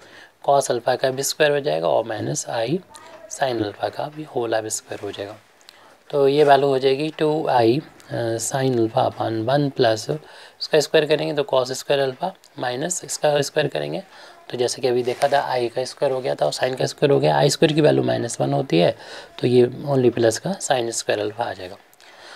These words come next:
तो numerator में हम लोग को देख रहे हैं कि ये value है two y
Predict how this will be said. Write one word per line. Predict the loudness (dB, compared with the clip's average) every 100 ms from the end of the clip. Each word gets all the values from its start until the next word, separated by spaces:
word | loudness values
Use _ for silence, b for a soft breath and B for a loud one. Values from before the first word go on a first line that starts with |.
| B
तो | 0 2
numerator | 4 4 4 6 4
में | 2
हम | -2 0
लोग | -2 -2
को | -2 -2 0 -2 -4 -4
देख | -6 -2
रहे | -4
हैं | -2
कि | 0 -2 -4 -8
ये | -2
value | 0 0 -4 -8 _ _ -10
है | -6 -6 -2
two | 0 2
y | 2 0